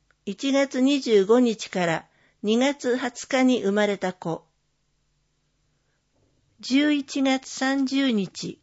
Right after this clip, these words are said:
火曜。受付時間、個別通知参照。場所、健康増進センター。対象、令和二年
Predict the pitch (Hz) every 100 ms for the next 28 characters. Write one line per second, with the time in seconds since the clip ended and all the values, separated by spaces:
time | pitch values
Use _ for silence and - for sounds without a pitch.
0 | - 202 214 247 202 170 - _ _ _
1 | _ _ _ _ _ _ _ - - 277
2 | 269 - 277 254 247 170 151 143 _ _
3 | _ _ _ _ _ _ _ _ _ 226
4 | 226 294 - - 277 262 254 160 - 196
5 | 196 - 190 170 165 143 _ _ _ _
6 | _ _ _ _ _ 220 202 214 233 208
7 | - _ _ _ 269 277 277 269 254 247
8 | 262 269 - 269 269 262 254 226 - 151
9 | 147 151 - _ _ _ _ _ _ _
10 | _ _ - 254 262 262 - 233 220 208
11 | 180 _ _ _ _ _ - 277 294 233
12 | 180 196 214 180 151 -